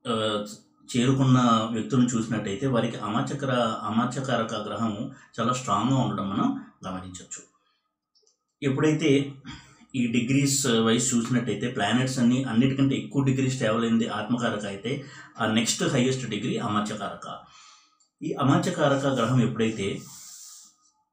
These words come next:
ఒక జాతకంలో జన్మలగ్నం నుంచి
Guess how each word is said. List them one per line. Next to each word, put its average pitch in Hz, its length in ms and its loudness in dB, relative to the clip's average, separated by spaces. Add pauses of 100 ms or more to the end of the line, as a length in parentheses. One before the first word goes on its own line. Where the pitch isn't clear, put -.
(120)
ఒక 113 140 0
జాతకంలో 107 720 0 (260)
జన్మలగ్నం 120 720 4
నుంచి 92 380 -8